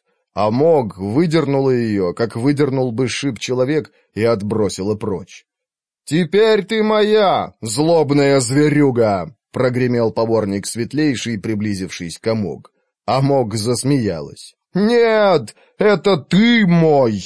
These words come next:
Она бегом поднялась по ступеням на вершину частокола и прыгнула. Крепкие мускулы старого орка перенесли её прямо на принца Сокола.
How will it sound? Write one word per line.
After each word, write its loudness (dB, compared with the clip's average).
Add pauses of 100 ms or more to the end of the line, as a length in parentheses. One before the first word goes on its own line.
(720)
Она 2
бегом 0
поднялась 0
по 0
ступеням -2
на 2
вершину -2
частокола -2
и 2
прыгнула. -6 (320)
Крепкие -2
мускулы -2
старого 0
орка 0
перенесли -4
её 0
прямо -2
на 0
принца -6
Сокола. -8